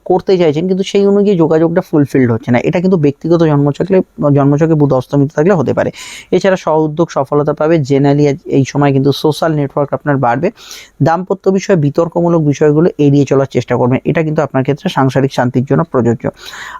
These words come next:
Otherwise এই, আহ, বিষয়ে আপনি কিন্তু জ্ঞান, বুদ্ধি বিকাশ, দূরে পড়াশোনা এগুলোর ক্ষেত্রে ভালো ফল পাবেন। আপনার জীবনসঙ্গী বা সঙ্গিনী এই সময়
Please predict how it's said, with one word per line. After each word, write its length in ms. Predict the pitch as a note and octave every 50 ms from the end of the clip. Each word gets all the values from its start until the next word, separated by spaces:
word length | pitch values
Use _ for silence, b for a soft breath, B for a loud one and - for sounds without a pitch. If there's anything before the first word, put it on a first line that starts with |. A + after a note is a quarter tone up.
| B -
Otherwise 320 | F#3 G3 G#3 A3 A3 G3 G3
এই, 140 | F3+ F3 - - E3+
আহ, 140 | E3 D#3+ D#3+
বিষয়ে 320 | D#3 D#3 E3 - - F3+ F3
আপনি 160 | E3 E3 D#3+
কিন্তু 200 | D#3+ D#3+ E3 E3
জ্ঞান, 320 | D3 D3 D3 D3 D3 C#3+
বুদ্ধি 260 | C#3+ C#3 C3+ C#3 D3
বিকাশ, 360 | C#3 C#3+ C3+ - C#3+ C#3+ C#3 C3
দূরে 240 | C3+ C#3 C3+ C#3
পড়াশোনা 420 | C#3+ - C#3 C3+ C3+ - - C#3 C3+
এগুলোর 180 | C3 C3 C3+
ক্ষেত্রে 240 | C3 C#3 - - C#3+
ভালো 200 | B2+ B2+ B2+ C3+
ফল 160 | C3 - C3
পাবেন। 240 | - - C#3 D#3 E3
আপনার 260 | D3+ D3+ - E3 D3+
জীবনসঙ্গী 560 | C3+ C#3 D3+ D#3+ E3 E3 - - F3 F3 F3+ F3
বা 100 | E3+ D#3
সঙ্গিনী 460 | - D3+ D3 D3 D3 D3+ D#3+ D#3+ - -
এই 100 | D3 C3
সময় 220 | - D3 C#3+